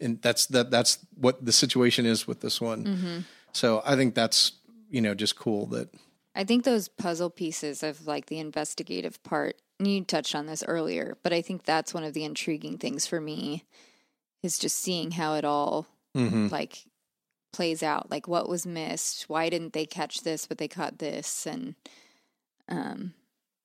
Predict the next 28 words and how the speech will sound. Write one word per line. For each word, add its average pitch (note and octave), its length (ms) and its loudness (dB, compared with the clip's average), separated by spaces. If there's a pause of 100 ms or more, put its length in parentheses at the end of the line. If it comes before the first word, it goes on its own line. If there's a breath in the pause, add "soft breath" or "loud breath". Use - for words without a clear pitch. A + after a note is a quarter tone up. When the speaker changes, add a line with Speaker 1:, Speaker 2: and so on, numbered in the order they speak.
(1040)
Speaker 2:
yeah, - 220 -6 (240)
I - 40 -12
Speaker 1:
Yeah. F#2 180 -2
Speaker 2:
think E3+ 160 -4 (460 loud breath)
Speaker 1:
And C#3 100 6
so E3 140 10
then D3 180 10
there's C3 180 8
kind C#3 160 6
of A#2+ 80 6
the A2+ 60 6
second B2 340 4
piece A2+ 300 4
of G#2 200 0 (200)
th-, - 160 -4
they B2 260 -2
were A2+ 100 2
staying A#2+ 300 6
at A#2 80 4
the - 80 -2
same, A2 520 4
there C3+ 100 6
was, A2+ 100 4
so - 180 8
there's C#3+ 180 8
a - 40 6
hotel A#2 640 6
where, A2+ 480 4